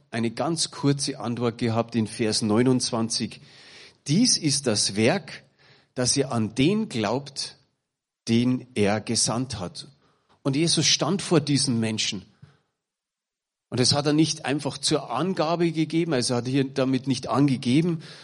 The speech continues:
sondern so war es. Und diese Antwort von Jesus hat grundlegende Bedeutung, nämlich das erste gute Werk, das du tun kannst, ist an Jesus Christus zu glauben.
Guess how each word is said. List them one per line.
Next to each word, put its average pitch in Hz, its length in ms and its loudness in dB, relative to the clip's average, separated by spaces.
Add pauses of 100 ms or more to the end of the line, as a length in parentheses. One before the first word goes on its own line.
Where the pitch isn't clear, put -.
sondern 147 320 4
so 139 240 2
war 147 240 0
es. 101 280 -2 (280)
Und 139 300 -2
diese 233 380 0
Antwort 160 420 0
von 127 180 0
Jesus 131 540 0 (340)
hat - 260 -8
grundlegende 156 840 2
Bedeutung, 131 720 -2 (380)
nämlich 156 560 4 (160)
das 113 180 2
erste 185 560 0
gute 143 560 -2
Werk, 160 280 0
das 120 200 -2
du 131 120 -4
tun 226 360 -2
kannst, 120 520 -2 (720)
ist 117 160 -2
an 120 140 0
Jesus 127 400 2
Christus 135 460 -2
zu 123 100 0
glauben. 90 460 -4